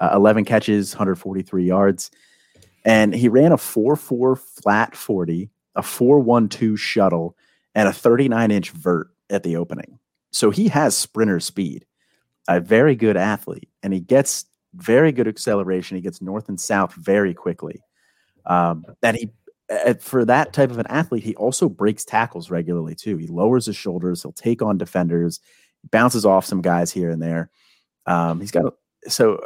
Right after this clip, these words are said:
he's, he has that nice skill set that I like to see in a running back,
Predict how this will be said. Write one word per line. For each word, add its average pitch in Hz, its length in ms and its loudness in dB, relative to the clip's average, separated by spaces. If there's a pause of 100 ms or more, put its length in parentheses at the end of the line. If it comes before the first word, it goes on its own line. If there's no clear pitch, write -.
(100)
he's, 117 240 -4
he 120 160 -2
has 139 100 4
that 120 160 2
nice 101 240 0
skill 101 380 -2
set 85 260 -8
that 85 120 -4
I 85 60 -2
like 92 240 -2
to 80 80 -16
see 92 240 -6
in 85 80 -4
a 78 60 -10
running 90 300 -2
back, - 340 -12